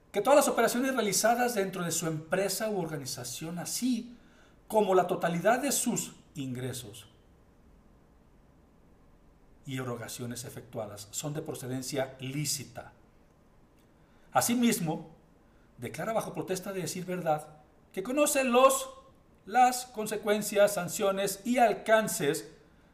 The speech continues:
que conlleva la relación jurídica o comercial con las empresas que facturan operaciones simuladas, efos, así también como las empresas que deducen operaciones simuladas,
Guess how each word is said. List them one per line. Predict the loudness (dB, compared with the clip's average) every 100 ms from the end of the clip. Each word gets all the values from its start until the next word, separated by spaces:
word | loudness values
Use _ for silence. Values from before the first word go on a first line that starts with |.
| -12
que | -10
conlleva | -8 -6 -2 -2
la | -2
relación | -4 -6 -6 -8 -12
jurídica | -12 -12 -8 -8 -10 -10 -12 -12
o | -14
comercial | -12 -14 -12 -12 -12 -14 -18 -20 -20 -20 2
con | 4 6
las | 6 4 2
empresas | -4 -4 2 4 4 0 0 -2 -4 -14 -20 -20
que | -18 -14
facturan | -14 -12 -8 -8
operaciones | -8 -12 -14 -14 -12
simuladas, | -10 -8 -8 -6 -6 -8 -10 -14 -20 -14
efos, | -14 -10 -12 -12 -16 -20 -20 _ _ _ -20 -20 -20 0
así | 4 6 6 2
también | 2 0 0 0 0 0 -4 -14 _ -16
como | -4
las | -2 -2
empresas | -4 -4 -4
que | -4 -2
deducen | -2 -4 -6
operaciones | -8 -10 -10 -10 -10
simuladas, | -6 -2 -2 -4 -10